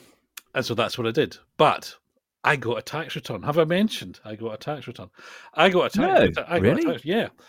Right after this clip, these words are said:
Speaker 1: And
Speaker 2: Hang on, hang on. So that's a return of taxes that you have paid
Speaker 1: Yes.
Speaker 2: returned to you. So you basically have some money in your hand.
Speaker 1: I have money in my hand. Well, nobody has
Speaker 2: Oh,
Speaker 1: money in
Speaker 2: wow.
Speaker 1: their hand anymore. It's all virtual,
Speaker 2: Why did you
Speaker 1: isn't it?
Speaker 2: keep that secret?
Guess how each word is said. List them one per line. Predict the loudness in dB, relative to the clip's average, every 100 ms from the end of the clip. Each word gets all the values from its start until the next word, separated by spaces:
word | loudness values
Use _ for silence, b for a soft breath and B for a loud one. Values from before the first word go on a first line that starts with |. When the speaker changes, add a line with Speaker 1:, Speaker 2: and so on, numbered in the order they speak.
| B B _
Speaker 1:
And | -2 0 -2 -4 -10 -14 0
Speaker 2:
Hang | 4
on, | 6
hang | 6
on. | 6
So | 8 6
that's | 8 4 0 0
a | 2
return | 2 -2 -2 4 6 4 0 -4 b b b b _ -4
of | -4
taxes | -4 -4 -4 -8
that | -6
you | -4
have | -2 -4 -2
paid | -2 -2 -4 -6 -2
Speaker 1:
Yes. | 0 0
Speaker 2:
returned | 0 0 -4 -8
to | -8
you. | -8 -10 -12
So | -14 -16 -8 -4
you | -2 -2
basically | -2 -4 -6 -8
have | -8
some | -8 -6
money | -6 -6
in | -6
your | -6
hand. | -6 -10 -14 b b -12
Speaker 1:
I | -10
have | -6
money | -6 -4 -4
in | -6
my | -6 -10
hand. | -12 -2
Well, | -2 -2 -6 _ b b -2
nobody | -2 0 -4
has | -2
Speaker 2:
Oh, | -2
Speaker 1:
money | 0
in | -2
Speaker 2:
wow. | -2
Speaker 1:
their |
hand | -4 -6 -6
anymore. | -8 -10 -12
It's | -10
all | -8 -8 -8 -14 _
virtual, | _ -8 -4
Speaker 2:
Why | -2
did | -2
you | -4
Speaker 1:
isn't | -4
it? |
Speaker 2:
keep | -4
that | -4 -6
secret? | -10 -8 -8